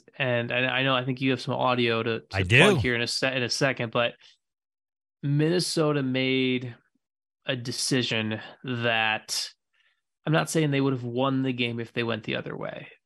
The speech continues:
Speaker 1: but they certainly, they had house money on the table. They had the chance to take a two oh series lead, and they did not make the proper decision.
Speaker 2: Yeah.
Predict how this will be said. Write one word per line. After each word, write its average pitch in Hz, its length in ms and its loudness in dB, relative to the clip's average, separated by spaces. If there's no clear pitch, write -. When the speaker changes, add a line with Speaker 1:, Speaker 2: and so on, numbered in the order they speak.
Speaker 1:
but 127 180 -4
they 131 460 2
certainly, 139 1400 0
they 143 140 0
had 131 180 -2
house 139 380 -2
money 135 280 2
on 123 120 0
the 123 80 -2
table. 120 640 -6
They 147 180 -2
had 127 120 -2
the 127 60 -6
chance 123 480 -2
to 135 100 -6
take 131 240 -2
a 131 60 -8
two 131 340 0
oh 123 120 2
series 120 440 -2
lead, 117 400 0
and 113 360 -2
they 117 280 0
did 120 180 0
not 117 460 -2
make 113 320 -4
the 117 180 -4
proper 113 420 -6
decision. 131 440 -10
Speaker 2:
Yeah. 123 160 6